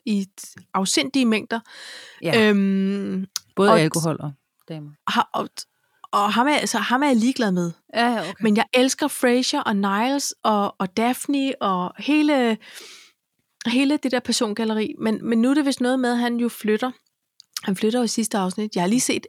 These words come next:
Speaker 1: alle sæsoner igen.
Speaker 2: Er det rigtigt?
Speaker 1: Ja, det er sådan noget, der bare kører.
Speaker 2: Nå.
Speaker 1: Så det kan jeg altid se og sidde og grine lidt tørt af. Men, men Ally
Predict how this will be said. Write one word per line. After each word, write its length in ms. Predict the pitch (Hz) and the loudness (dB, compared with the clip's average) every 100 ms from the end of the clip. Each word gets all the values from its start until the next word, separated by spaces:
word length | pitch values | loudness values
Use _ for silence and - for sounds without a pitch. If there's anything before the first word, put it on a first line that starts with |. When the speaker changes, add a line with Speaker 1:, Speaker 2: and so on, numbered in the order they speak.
| - | 0
Speaker 1:
alle 180 | 254 269 | 2 2
sæsoner 340 | - - 202 | 0 -4 -2
igen. 260 | 208 190 147 | -2 0 0
Speaker 2:
Er 80 | 127 | -2
det 80 | 120 | -4
rigtigt? 360 | 151 - 156 - _ _ _ _ - | -8 -8 -12 -12 _ _ _ _ -2
Speaker 1:
Ja, 200 | 220 262 - - | 2 2 -2 0
det 60 | 269 | 2
er 40 | |
sådan 160 | 254 277 | 4 2
noget, 160 | 247 | 2
der 60 | 240 | 2
bare 200 | 226 233 | 2 0
kører. 400 | - 226 208 233 - - | 0 0 0 -2 -8 -12
Speaker 2:
Nå. 140 | 202 202 - _ | -10 -12 -16 _
Speaker 1:
Så 80 | - | -6
det 180 | 247 294 | -4 0
kan 100 | 311 | 2
jeg 80 | 233 | 2
altid 200 | - 254 | 2 -2
se 200 | - 233 | -2 -2
og 60 | 220 | -2
sidde 200 | - 220 | -2 -2
og 60 | |
grine 220 | 220 214 | 0 0
lidt 140 | 214 - | -2 -4
tørt 200 | 214 - | -6 -6
af. 140 | - - - - - - - - | -8 -12 -20 -20 -20 -20 -20 -2
Men, 320 | 240 247 226 - | 2 4 2 0
men 200 | 240 240 - | 0 0 2
Ally 300 | 254 269 302 | 4 4 2